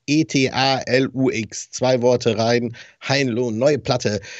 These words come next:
Die neue Platte ist raus, hört doch mal rein. Ich, äh, setz euch jetzt schon mal ein Lied auf die Liste. Äh, ich wär ja, äh, hier so Radiomoderator in den, äh, nee. <laughs>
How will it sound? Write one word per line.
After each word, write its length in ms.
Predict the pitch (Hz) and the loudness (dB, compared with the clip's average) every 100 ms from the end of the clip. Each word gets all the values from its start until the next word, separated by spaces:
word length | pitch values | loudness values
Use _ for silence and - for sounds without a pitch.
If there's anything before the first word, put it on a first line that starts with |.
| - - | -16 -6
Die 120 | 101 95 | 0 2
neue 280 | 104 147 | 4 4
Platte 260 | 117 120 120 | 4 2 2
ist 200 | 107 - | 0 0
raus, 380 | 104 101 92 - | 0 0 0 2
hört 180 | 143 135 | 2 2
doch 100 | 110 | -2
mal 160 | 117 | 0
rein. 400 | 113 113 113 110 - - - | 2 2 0 -2 -6 -20 -14
Ich, 340 | - 110 - - | -4 -4 -4 -8
äh, 400 | 98 95 92 - - | -8 -6 -6 -6 -12
setz 300 | 107 104 110 | -10 -6 -6
euch 140 | - 110 | -2 -2
jetzt 140 | 110 | 0
schon 100 | 113 | 0
mal 100 | 104 | 0
ein 100 | 95 | 0
Lied 200 | 104 107 | 0 0
auf 100 | 87 | -2
die 80 | 95 | 0
Liste. 460 | 101 101 104 95 - - _ _ - - | 0 2 2 0 -2 -12 _ _ -12 -2
Äh, 180 | 110 - | 0 2
ich 180 | 131 131 | 2 4
wär 140 | 160 | 4
ja, 520 | 175 180 160 143 147 143 | 4 2 2 4 4 4
äh, 60 | |
hier 120 | 147 | 2
so 80 | 139 | 0
Radiomoderator 1080 | 127 160 151 120 120 120 120 123 117 120 123 | 0 2 2 0 -2 -2 0 2 2 0 -4
in 100 | 113 | -4
den, 240 | 117 110 104 - - - _ _ _ _ _ _ _ - | -4 -6 -10 -18 -20 -20 _ _ _ _ _ _ _ -4
äh, 240 | 101 107 87 | 0 0 0
nee. 300 | 113 123 107 - - - - 113 131 - | 0 2 0 -8 -16 -14 -12 -8 -6 2
<laughs> 580 | 190 - 233 185 165 | 2 4 0 0 -4